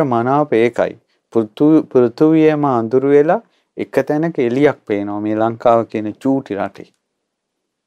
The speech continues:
ලංකාව කියන චූටි රටේ එළියක් පේනවා. ඒ එළිය දැන් දෙවිවරුන්ට පේනවා. එළිය තියෙනවා තවම.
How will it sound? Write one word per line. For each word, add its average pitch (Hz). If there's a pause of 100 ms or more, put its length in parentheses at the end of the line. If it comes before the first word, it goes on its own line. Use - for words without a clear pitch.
(1000)
ලංකාව 117
කියන 135
චූටි 139
රටේ 123
එළියක් 113
පේනවා. 92 (880)
ඒ 135
එළිය 156
දැන් 135
දෙවිවරුන්ට 160
පේනවා. 147
එළිය 156
තියෙනවා 139
තවම. 98